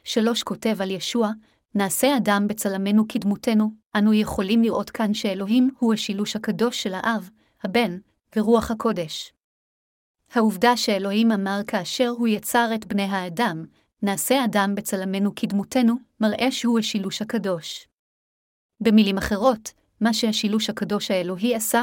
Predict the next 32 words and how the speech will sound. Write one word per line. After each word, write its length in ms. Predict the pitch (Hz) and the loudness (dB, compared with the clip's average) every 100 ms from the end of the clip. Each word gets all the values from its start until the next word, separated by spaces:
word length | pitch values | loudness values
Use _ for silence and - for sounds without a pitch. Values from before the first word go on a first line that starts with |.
| 233 | 0
הוא 100 | 220 | -2
שונה 340 | - 208 262 | 0 2 2
בכל 340 | 220 214 240 254 | 2 0 2 2
אחד 240 | - 226 208 | 0 -2 -2
מביטויי 480 | 202 - 202 185 | -2 -4 -4 -2
האלוהות. 640 | 196 196 180 190 220 151 - _ _ _ - | -2 -2 -2 -2 -2 -2 -12 _ _ _ 0
אלוהים 360 | 214 208 240 | 2 6 6
האב 280 | 220 - 214 - | 6 4 0 -2
תכנן 360 | - 233 226 262 | -2 2 4 4
כל 160 | 247 240 | 2 2
אספקט 440 | 240 - 240 - | 0 -2 -4 -4
של 160 | - 208 | -4 -2
הישועה 520 | 190 175 190 202 202 | -2 -4 -4 -2 -4
הזו, 300 | 165 190 254 - _ _ _ | -4 -6 -6 -12 _ _ _
ישוע 380 | 220 - 285 254 | -4 0 2 2
ביצע 460 | 196 214 233 196 180 | 2 -2 -2 -2 -4
את 100 | - | -8
התוכנית 440 | - - 226 226 | -8 0 0 0
הזו 240 | 214 208 | -2 -2
של 200 | 208 226 | -2 -2
הישועה 540 | 202 175 - 185 220 233 | -2 -4 -6 -2 -2 0
ונשא 420 | 220 202 - 262 254 | 0 -2 0 0 2
עדות 300 | 202 214 214 | 2 0 -2
על 100 | 190 | -4
האב, 360 | 196 233 208 180 _ _ _ 220 | 0 0 -2 -6 _ _ _ -2
ורוח 340 | 208 226 226 | 2 2 2
הקודש 420 | 220 226 226 - | -2 -2 -2 2
מעידה 440 | 220 190 170 214 226 | 2 2 0 0 0
על 120 | 226 | 0
מה 140 | 190 208 | 0 -2
שהבן 400 | 220 180 190 190 | -2 -2 -4 -4
עשה. 280 | 214 175 | -4 -6